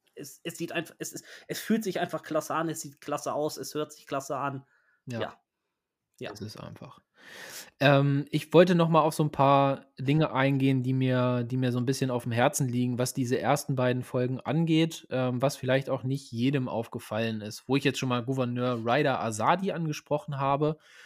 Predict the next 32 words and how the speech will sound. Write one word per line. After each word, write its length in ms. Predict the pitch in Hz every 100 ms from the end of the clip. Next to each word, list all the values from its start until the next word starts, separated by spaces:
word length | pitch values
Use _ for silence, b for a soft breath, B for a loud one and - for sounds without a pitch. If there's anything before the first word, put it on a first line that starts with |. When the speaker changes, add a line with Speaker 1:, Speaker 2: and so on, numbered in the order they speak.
| B B -
Speaker 2:
wollte 280 | 135 151
ich 240 | 156 147 -
vor 220 | - -
allen 200 | 127 160
Dingen 160 | 156 143
auch 160 | 139
noch 160 | 143 127
mal, 420 | 127 123 120 120 117
ähm, 520 | 117 113 113 120 -
bei 120 | 131
Sabine 500 | 135 - 127 180 226
weitermachen. 720 | 127 135 - 160 156 170 190 240 b b b b b -
Ähm, 340 | 131 131 135
denn 140 | 135 165
Sabine 420 | - 147 160 190
sehen 220 | 165 175
wir 100 | 165
ja 200 | 160 143
einmal, 340 | - 151 170 147
wie 120 | 156
sie 120 | 156
so 80 | 143
ein 40 |
bisschen 260 | 143 165 147
unruhig 720 | 151 175 151 147 156 156 -
in 100 | 147
dem 160 | 139 135
Türmchen 440 | - 170 175 147
da 140 | 135 127
schläft 600 | - 135 151 196 - -
und 160 | 147
von 480 | 151 - 143 143 147